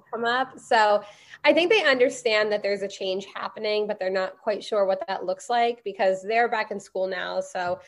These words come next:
they leave every single morning and I say, you know, "I'm going to work," even though a lot of times that looks like me sitting at my <laughs> island in the kitchen. So, you know, the hours have become much more demanding, and I, I get a lot of, "Oh, it's, it's eight o'clock, Mom. Why are you still working?" So I think that that's been challenging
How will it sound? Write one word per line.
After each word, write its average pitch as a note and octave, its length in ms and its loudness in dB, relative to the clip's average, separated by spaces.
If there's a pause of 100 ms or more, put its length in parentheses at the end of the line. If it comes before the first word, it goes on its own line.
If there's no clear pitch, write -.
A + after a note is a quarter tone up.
(260)
they C4 140 8
leave B3 220 4
every A3 200 2
single G#3+ 280 0
morning G3 600 0
and F#3 540 -2 (120)
I G3 120 0
say, G3 220 0
you F#3+ 60 -2
know, F#3 120 0
"I'm F#3+ 60 -4
going F#3+ 200 -2
to G#3+ 80 -4
work," C4+ 320 4
even F#3+ 180 -4
though F#3 160 2
a - 20 0
lot F#3 200 -2
of - 80 -18
times F#3+ 220 -4
that F#3 140 -4
looks F#3+ 160 -6
like F3+ 160 -8
me F#3 140 -6
sitting F3+ 320 -6
at E3+ 140 -10
my E3+ 140 -8
<laughs> F3+ 160 -4
island A#3+ 220 4
in B3 100 0
the B3 80 8
kitchen. G3 640 2 (340)
So, C4+ 280 6
you C#4+ 120 2
know, C#4+ 160 -2
the C#4+ 180 0
hours C4+ 360 6
have B3+ 140 2
become A#3 400 -2
much G#3+ 240 -4
more A3+ 200 -2
demanding, G3 960 -2
and F#3+ 520 -2 (180)
I, A3 200 2
I A#3+ 80 4
get C4 160 4
a C4 60 6
lot A3 300 6
of, A3 180 2
"Oh, E4 240 2
it's, C#4+ 260 0
it's - 400 -8
eight C#4 140 2
o'clock, D#4+ 420 2
Mom. A3+ 200 0
Why A#3 100 -2
are A#3+ 40 0
you C4 100 -2
still B3+ 260 0
working?" G#3 640 -2
So G#3+ 280 0
I A3 120 4
think C4 160 -2
that C4+ 120 -8
that's A3 200 -2
been G#3+ 120 -8
challenging G#3 440 -4